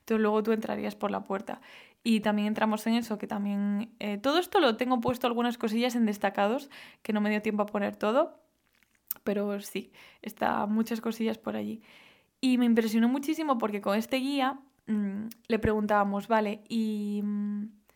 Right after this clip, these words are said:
¿y os formáis como guía o cómo?". Y dicen, "No, aquí es la tradición oral familiar". O sea, si tu familia no te cuenta las cosas de generación en generación, se va perdiendo todo este tipo de tradiciones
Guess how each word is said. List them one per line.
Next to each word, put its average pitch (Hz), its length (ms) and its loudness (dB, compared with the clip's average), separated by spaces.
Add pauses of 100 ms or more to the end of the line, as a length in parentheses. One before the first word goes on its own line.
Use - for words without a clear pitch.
(500)
¿y 240 100 0
os 226 120 0
formáis 226 540 0
como 262 260 2
guía 277 340 -2
o 190 140 0
cómo?". 202 280 -2
Y 196 40 -4
dicen, 202 320 0
"No, 208 240 0 (540)
aquí 262 480 -2
es 233 160 0
la 240 160 -2
tradición 233 760 -2 (100)
oral 220 640 4 (720)
familiar". 202 720 0
O 214 140 -2
sea, 220 260 -2
si 233 140 -2
tu 226 100 -2
familia 247 380 0
no 359 100 0
te 254 120 4
cuenta 226 300 4
las 208 220 -2
cosas 202 420 -4
de 202 100 -2
generación 202 480 -2
en 247 40 -6
generación, 240 540 -2
se 247 100 -10
va 214 140 4
perdiendo 220 500 0
todo 233 440 -2
este 233 220 -6
tipo 214 220 -6
de 226 60 0
tradiciones 214 760 -4